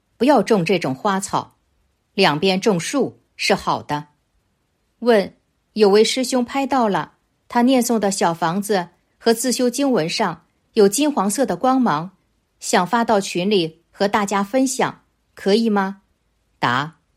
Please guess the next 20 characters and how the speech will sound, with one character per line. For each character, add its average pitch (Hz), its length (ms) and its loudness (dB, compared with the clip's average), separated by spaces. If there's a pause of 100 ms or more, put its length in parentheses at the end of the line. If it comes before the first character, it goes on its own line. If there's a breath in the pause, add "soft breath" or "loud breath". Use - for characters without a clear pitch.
(260)
：“不 196 100 2
要 233 140 4
刻 262 280 -2
意 147 340 -4 (160)
大 233 180 0
范 175 260 0
围 160 120 0
转 147 240 -4
发， 165 380 -6 (440)
跟 202 160 4
身 202 240 0
边 202 200 2
人 160 120 0
分 240 240 2
享， 165 340 -4 (260)
可 - 160 2
以 185 100 4
随 170 240 -2
缘。” 135 340 -4 (880)
问： 208 380 2